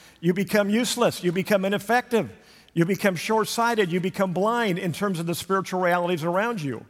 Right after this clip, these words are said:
We become like that song, wanderers, prone to wander. How many here have been prone to wander? I'll raise my hand. All right, I'm taking pictures so I can hold that against you sometime.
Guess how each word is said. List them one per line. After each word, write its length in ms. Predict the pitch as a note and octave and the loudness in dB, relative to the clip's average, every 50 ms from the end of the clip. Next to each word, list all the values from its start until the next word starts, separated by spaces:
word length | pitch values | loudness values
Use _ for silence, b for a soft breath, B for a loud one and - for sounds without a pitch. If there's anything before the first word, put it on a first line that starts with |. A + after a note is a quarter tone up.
| _ b b b b b b b b | _ b b b b b b b b
We 140 | - D3+ F3 | 0 2 2
become 500 | E3 F#3+ F#3+ - - F#3+ G3+ G3 G3 F#3+ | 2 2 0 0 2 2 2 2 0 0
like 280 | F3+ F3 F3+ F3+ F3 - | 2 2 2 2 2 2
that 200 | F#3 F3+ E3+ D3+ | 2 2 2 0
song, 540 | - - - F3+ F#3 F3+ E3+ D#3 D#3 D3 C3+ | -2 -2 0 2 2 2 2 0 -2 -2 0
wanderers, 840 | D3 E3 F3+ F#3+ F#3 E3 E3 C#3+ A#2+ G#2+ G#2+ A2 A2+ - - - b b b b b b b b b | 2 2 2 2 0 -2 -2 -2 -2 -4 -6 -10 -14 -16 -18 -20 b b b b b b b b b
prone 360 | - - E3+ E3 F3 F3 E3 | -2 2 2 4 4 2 0
to 100 | C#3+ D#3+ | -2 -2
wander. 440 | D3+ C#3 D#3 D#3 D#3+ D3+ B2+ A#2+ - - - _ _ _ _ _ _ _ _ _ _ _ _ _ - _ | 0 2 2 2 2 0 -2 -6 -10 -12 -16 _ _ _ _ _ _ _ _ _ _ _ _ _ -10 _
How 120 | - G#3+ | -6 -4
many 220 | B3 A#3+ G#3+ G3+ | -2 -2 -2 0
here 220 | D#3+ E3+ F#3+ F3+ E3 | 0 0 0 0 0
have 220 | D#3 C#3+ C3 B2+ | 0 -2 -4 -4
been 180 | B2+ E3 D#3 D3 | -4 -4 -4 -2
prone 240 | - E3 D3+ D3 C3 | -2 -2 -2 -2 -4
to 60 | C3 | -4
wander? 440 | C3+ C3+ B2 A2 G#2 - - - - _ _ _ _ _ | -4 -4 -4 -4 -8 -10 -14 -18 -20 _ _ _ _ _
I'll 120 | - D3+ D#3 | -4 -4 -2
raise 180 | C#3+ C3+ B2+ | -2 -4 -4
my 160 | A2+ B2 A#2+ | -4 -6 -6
hand. 240 | A2+ G2 G#2+ - B2 A#2+ _ _ _ _ b b b b b b b b b b b b - | -6 -6 -10 -12 -16 -20 _ _ _ _ b b b b b b b b b b b b -10
All 100 | A#2+ A#2+ | -8 -6
right, 140 | A#2+ G#2 G#2 | -6 -4 -4
I'm 100 | - C3 | -6 -6
taking 260 | - - D3 D3+ F#3 E3+ | -4 -6 -6 -6 -8 -8
pictures 440 | - - E3 C#3+ - B2+ A#2+ A#2 | -6 -6 -6 -6 -8 -12 -16 -14
so 180 | - - B2 A#2 | -12 -10 -10 -10
I 60 | A#2 | -8
can 160 | A#2 B2+ A2 | -8 -10 -12
hold 240 | G2 B2 C#3 B2 A#2+ | -12 -12 -12 -10 -8
that 100 | B2 A#2 | -8 -8
against 300 | C3 B2 B2+ A2+ G#2+ - | -6 -8 -8 -10 -10 -12
you 100 | B2+ A#2+ | -16 -18
sometime. 460 | A#2 - B2+ A#2+ A2 B2 B2+ B2+ C#3 | -16 -16 -16 -16 -14 -16 -16 -16 -16